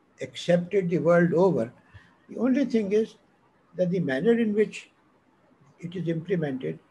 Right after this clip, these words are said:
may have changed a little. Now, the first thing I want to say is, number one slide, please, that your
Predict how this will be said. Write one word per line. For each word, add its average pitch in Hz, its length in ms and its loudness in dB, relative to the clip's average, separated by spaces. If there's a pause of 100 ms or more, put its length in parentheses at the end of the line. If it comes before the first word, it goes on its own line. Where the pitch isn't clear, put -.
(100)
may 170 140 -2
have 170 200 0
changed 127 280 -2
a 98 40 -8
little. 87 200 -18 (840)
Now, 160 100 -6
the 180 100 -2
first 240 340 0
thing 180 160 -2
I 180 80 2
want 160 220 0
to 151 80 -6
say 139 260 -4
is, 131 240 -6
number 139 240 -4
one 127 240 -6
slide, 104 320 -12 (100)
please, 185 300 -8 (1800)
that 165 220 -8
your 226 240 4